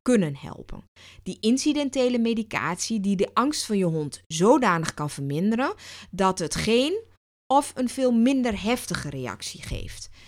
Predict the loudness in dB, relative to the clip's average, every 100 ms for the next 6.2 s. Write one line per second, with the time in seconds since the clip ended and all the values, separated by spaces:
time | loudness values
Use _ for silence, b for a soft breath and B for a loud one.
0 | B B B 0 0 0 -4 -2 0 4
1 | 4 2 -2 0 0 0 -4 -2 -2 0
2 | 2 2 0 -2 -4 -6 -2 2 0 0
3 | -4 -2 -2 -6 -4 2 4 4 2 -2
4 | -4 -4 -4 -4 -6 -8 -6 -4 -4 -4
5 | -4 -4 -6 -12 -8 -6 -4 -2 0 0
6 | -2 -8